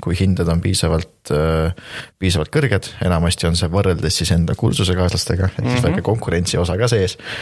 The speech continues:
Speaker 1: Et tasub küll teha kursusekaaslastega koostööd, aga mitte liiga palju
Speaker 2: <laughs>
Speaker 1: koostööd. Aga kindlasti, kui hinded on head, siis, äh, sinna stipendiumitele tasub kindlasti proovida kandideerida, aga stipendiumi ka tegelikult ju väga mitu erinevat tüüpi, et Allan,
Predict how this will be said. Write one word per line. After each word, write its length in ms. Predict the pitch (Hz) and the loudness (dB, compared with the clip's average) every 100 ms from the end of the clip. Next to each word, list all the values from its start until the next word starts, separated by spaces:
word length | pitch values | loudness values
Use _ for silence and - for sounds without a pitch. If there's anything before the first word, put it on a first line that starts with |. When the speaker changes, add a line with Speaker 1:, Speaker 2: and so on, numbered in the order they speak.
| - - | -12 -4
Speaker 1:
Et 40 | |
tasub 200 | 92 95 | -2 -2
küll 140 | - 85 | -2 0
teha 140 | 87 | 0
kursusekaaslastega 460 | 90 101 85 82 85 | 2 2 0 0 0
koostööd, 420 | 127 127 - 82 82 | 2 2 2 0 0
aga 160 | - | 2
mitte 240 | 92 87 107 | 0 0 2
liiga 180 | 131 117 | 2 4
palju 200 | 95 - | 2 2
Speaker 2:
<laughs> 40 | |
Speaker 1:
koostööd. 460 | - 98 98 - - - - - - - - | 2 2 2 0 -2 -4 -2 -2 -4 -6 -4
Aga 580 | 69 80 87 82 85 85 | -2 0 2 2 2 0
kindlasti, 420 | - 98 87 - 90 | 0 2 2 0 -2
kui 300 | 87 90 87 - _ - - - | 0 2 0 -4 _ -20 -16 -2
hinded 300 | 113 135 90 | 2 2 2
on 320 | 92 92 85 80 | 2 4 4 4
head, 320 | 95 95 80 | 4 4 2
siis, 280 | - 80 - | 0 -2 2
äh, 140 | 76 69 - - - - | 0 0 -4 -4 -6 -4
sinna 540 | 95 90 82 82 82 | 0 2 2 2 2
stipendiumitele 920 | 82 - - 98 87 82 - 80 80 85 - - - | 0 -2 2 4 4 2 0 0 2 0 -6 -20 -6
tasub 280 | 92 98 87 | -2 0 0
kindlasti 380 | 98 85 - 82 | 2 2 2 -2
proovida 680 | - 95 85 82 82 82 78 | 0 2 2 0 0 0 0
kandideerida, 640 | - 85 101 90 - 87 87 | 0 0 2 2 2 0 -2
aga 360 | 82 87 76 73 | -2 0 0 0
stipendiumi 480 | - - 117 95 101 | 0 2 2 4 4
ka 60 | |
tegelikult 240 | 113 85 - | 2 0 0
ju 60 | |
väga 240 | 85 90 82 | 0 2 2
mitu 580 | 98 - _ 80 82 85 | 2 0 _ -2 2 2
erinevat 400 | 98 82 82 - | 2 2 0 0
tüüpi, 380 | 104 - - 85 - | -2 -2 -2 0 -2
et 160 | - | -2
Allan, 220 | 85 87 | 0 2